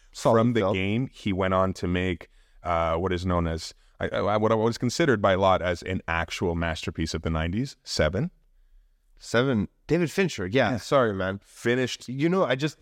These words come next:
Speaker 1: I know all of this. I just don't know their names. I forget. I forget
Speaker 2: Finished
Speaker 1: people's names.
Speaker 2: Finished with Seven. Worked with Brad Pitt again into
Speaker 1: I haven't seen Seven in a long time.
Speaker 2: Oh, definitely worth a rewatch.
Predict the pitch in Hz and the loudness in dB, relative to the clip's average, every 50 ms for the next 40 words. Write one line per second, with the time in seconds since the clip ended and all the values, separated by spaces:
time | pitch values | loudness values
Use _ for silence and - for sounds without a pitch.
0 | _ - 117 127 139 160 185 196 160 131 131 143 135 113 101 95 101 98 - - | _ -4 -2 0 2 2 2 4 4 4 4 4 2 0 -2 -4 -6 -6 -4 -2
1 | 104 110 113 117 110 101 139 139 139 139 139 135 123 117 107 117 131 135 123 113 | -4 -4 -4 -6 -4 -2 0 0 2 2 0 0 0 0 0 2 0 0 0 -2
2 | 113 104 - - - _ _ _ _ _ _ _ _ _ _ _ _ - 113 113 | -6 -8 -10 -14 -18 _ _ _ _ _ _ _ _ _ _ _ _ -8 -8 -6
3 | - 131 127 180 180 - - - - 139 147 165 180 185 214 196 185 156 156 185 | -4 -2 0 2 0 0 -2 -6 -4 -2 0 0 2 0 0 0 0 -2 -2 -2
4 | 170 113 - - - - 127 143 151 143 - - 143 127 - - - 117 107 101 | -2 -4 -6 -8 -4 -2 0 0 0 0 -2 -2 -6 -6 -4 0 0 0 2 2
5 | 107 113 113 117 117 95 110 110 107 - 113 107 98 110 110 113 110 - - 123 | 0 -2 -2 -2 -4 -2 -2 -2 -2 -4 -8 -6 0 2 2 2 0 -2 -2 -2
6 | 117 117 101 104 104 101 101 104 104 - - 98 98 95 - - - 107 101 98 | 0 0 2 2 2 2 2 0 -2 -2 -2 -2 -2 -2 -4 -6 -4 -4 -2 -2
7 | 98 170 208 202 - 196 180 - - 139 143 139 113 98 95 92 98 110 110 110 | -2 -2 -2 -2 -2 -4 -4 -2 -2 0 0 2 2 2 2 2 2 2 2 2
8 | 107 - 110 104 98 87 82 73 73 - _ _ _ _ _ _ _ - - 80 | 0 0 2 2 2 2 0 -4 -10 -16 _ _ _ _ _ _ _ -4 -2 -2
9 | 73 - - 82 80 73 73 71 - 76 76 80 73 76 76 69 69 67 - - | -2 -2 -4 -4 -4 -4 -4 -4 -2 -2 -2 -2 -2 -2 -2 -4 -4 -6 -10 -12